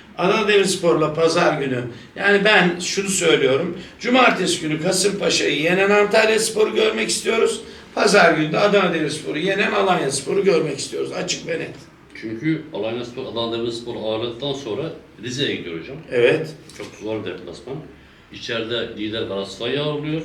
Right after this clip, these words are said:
Speaker 1: Evet.
Speaker 2: Kasımpaşa, Antalya, Bodrum bay haftasına kadar çok zor fikstürler.
Speaker 1: Çok zor. Bir de biz birbirimizle de karşılaşacağız yani.
Speaker 2: Bay olmadan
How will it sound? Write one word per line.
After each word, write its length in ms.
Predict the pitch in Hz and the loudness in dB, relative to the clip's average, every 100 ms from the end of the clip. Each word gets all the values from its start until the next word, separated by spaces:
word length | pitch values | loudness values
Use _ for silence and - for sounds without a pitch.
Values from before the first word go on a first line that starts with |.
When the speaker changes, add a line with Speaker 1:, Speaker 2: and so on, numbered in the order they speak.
| - | -2
Speaker 1:
Evet. 540 | 139 143 170 170 - - - - - - | 2 4 2 0 -6 -16 -20 -20 -20 -16
Speaker 2:
Kasımpaşa, 680 | 110 - 139 - 95 95 87 - | -14 -8 -8 -8 -8 -10 -14 -8
Antalya, 680 | 113 117 117 131 127 147 127 | -6 -6 -6 -6 -4 -4 0
Bodrum 500 | 135 - 87 85 110 | 0 0 -8 -8 -4
bay 120 | 117 | -4
haftasına 480 | 110 113 104 113 110 | -4 -8 -12 -12 -10
kadar 300 | 107 131 131 | -8 -8 -10
çok 180 | 107 101 | -12 -8
zor 220 | 117 117 | -6 -6
fikstürler. 320 | 113 - 185 | -8 -2 -2
Speaker 1:
Çok 100 | 165 | -2
zor. 440 | 147 135 117 117 135 | -2 -2 -2 -6 -6
Bir 80 | |
de 160 | 175 180 | -4 -4
biz 220 | 175 156 151 | -6 -8 -6
birbirimizle 640 | 156 156 156 156 180 170 | -6 -4 -8 -6 -4 -2
de 120 | 170 | -2
karşılaşacağız 880 | 147 139 131 139 127 - - - - | -6 -10 -10 -10 -10 -12 -14 -16 -18
yani. 400 | - - - - | -20 -20 -20 -14
Speaker 2:
Bay 180 | 107 107 | -8 -6
olmadan 260 | 101 98 | -6 -6